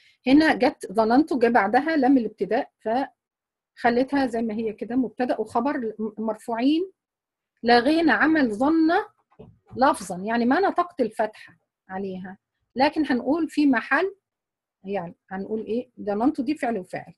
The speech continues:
طيب، لخالد اللام لام الابتداء، وخالد مبتدأ مرفوع علامة رفع الضمة، جالسا، آه، جالس هي المفروض، خطأ هنا في الكتابة، آه، خبر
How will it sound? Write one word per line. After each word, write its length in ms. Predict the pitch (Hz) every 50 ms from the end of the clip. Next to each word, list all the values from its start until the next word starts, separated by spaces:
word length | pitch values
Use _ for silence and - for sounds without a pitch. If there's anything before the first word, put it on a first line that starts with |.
| _
طيب، 220 | - 196 233 294 _ _ _ _ _ _ _ _ _ _ _ -
لخالد 520 | - 208 - - 302 311 320 285 320 285
اللام 480 | 330 349 339 302 233 226 247 277 294 254
لام 220 | 226 240 262 269
الابتداء، 520 | 254 220 208 - - 220 196 262 339 - 254
وخالد 360 | 226 - 262 233 233 269 262
مبتدأ 460 | 294 269 240 208 208 - 254 240 247
مرفوع 400 | 226 214 202 208 - 277 302 320
علامة 200 | 262 240 233 233 233
رفع 200 | 233 233 - 254
الضمة، 520 | 220 208 214 294 330 294 254 254 330 - - 214
جالسا، 540 | 208 233 214 208 240 294 302 - 320 311 339 381 403 _ _ _ _ _ _ -
آه، 440 | - - 214 208 202 202 196 196 - -
جالس 480 | 190 254 240 220 214 233 269 - -
هي 220 | 277 262 233 233 226
المفروض، 420 | 220 202 202 _ - 233 269 269 _ _ _ _ _ _ _ _ _ _ _ _ _ _ _ _ _ _ _ _ _ _ _ - 180 _
خطأ 220 | - 214 208 - -
هنا 200 | 175 202 196 196
في 100 | 202 -
الكتابة، 580 | 190 180 175 175 _ - - - - 202 240 269 _ _ _ _ _ _ _ _ - -
آه، 440 | 208 202 202 202 202 202 202 190 -
خبر 280 | - - - 262 262 285